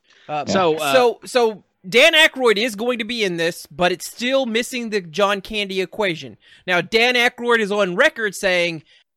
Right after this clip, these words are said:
Speaker 1: "I am thinking of who would be, like, the, the, the, the hard part of all of this right now is figuring out who fits the Candy role for this sequel, but I have a list of names. There are some interesting choices out there."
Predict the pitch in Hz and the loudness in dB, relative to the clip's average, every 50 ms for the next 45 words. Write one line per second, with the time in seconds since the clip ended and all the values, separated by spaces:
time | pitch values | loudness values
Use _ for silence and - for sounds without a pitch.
0 | _ - 185 196 196 196 196 190 180 160 - - 240 247 254 - 277 277 262 247 | _ -4 -2 0 2 2 2 0 -2 -4 -8 -6 -4 -4 -4 -4 -4 -4 -4 -4
1 | 247 190 202 208 180 175 170 233 233 233 226 220 208 196 202 175 160 - 202 202 | -2 -2 -2 -2 -4 -6 -12 -12 -12 -12 -12 -12 -10 -12 -12 -12 -12 -12 -12 -10
2 | 202 - 120 165 - _ - 175 165 139 139 170 175 165 143 135 156 156 151 147 | -10 -8 -8 -8 -8 _ -10 -10 -10 -8 -6 -6 -6 -6 -6 -6 -6 -6 -6 -6
3 | 131 135 135 156 151 139 175 208 233 220 - - 247 233 220 196 202 208 202 196 | -10 -12 -8 -8 -6 -2 0 0 0 0 -2 -2 -4 -2 -2 -2 0 0 0 0
4 | 175 185 175 - 185 175 165 175 175 165 165 156 - - 180 180 170 180 180 175 | -2 -4 -6 -4 -4 -4 -4 -4 -4 -4 -6 -6 -8 -6 -6 -6 -6 -6 -8 -6
5 | 165 165 139 - - - 196 190 - - 190 185 180 - - - 160 - - - | -6 -6 -6 -8 -10 -12 -12 -12 -10 -8 -8 -8 -8 -8 -14 -14 -14 -14 -10 -8
6 | 190 190 190 180 160 180 180 175 151 175 170 151 143 151 - - _ - 226 220 | -6 -6 -6 -6 -6 -6 -8 -6 -2 0 0 0 0 -2 -6 -8 _ -10 -4 -2
7 | 220 220 190 160 160 156 151 - - 160 151 135 _ - 139 135 156 - _ _ | -2 -2 -2 -2 -6 -6 -8 -8 -8 -10 -10 -10 _ -10 -10 -10 -10 -12 _ _
8 | _ _ _ _ - 135 160 180 160 156 160 165 160 156 170 170 175 180 196 202 | _ _ _ _ -6 -2 0 0 2 2 2 0 0 -2 0 0 0 0 0 -2
9 | 196 180 185 214 - - - 254 220 233 208 190 180 180 185 196 202 185 - - | -4 -2 -4 -6 -6 -6 -12 -12 -8 -4 -2 -2 -2 -2 -4 -6 -10 -12 -14 -16
10 | _ _ _ _ - 160 160 160 160 156 151 - 170 165 - 151 165 151 - 170 | _ _ _ _ -4 -2 0 0 0 -2 -4 -8 -12 -12 -10 -10 -10 -10 -10 -12
11 | 151 - 175 170 160 - - 196 185 180 160 - - 165 143 131 143 135 123 123 | -12 -10 -10 -10 -10 -10 -8 -6 -6 -6 -6 -6 -10 -12 -10 -8 -8 -8 -8 -8
12 | - - 120 95 67 64 - _ | -10 -12 -14 -12 -12 -14 -16 _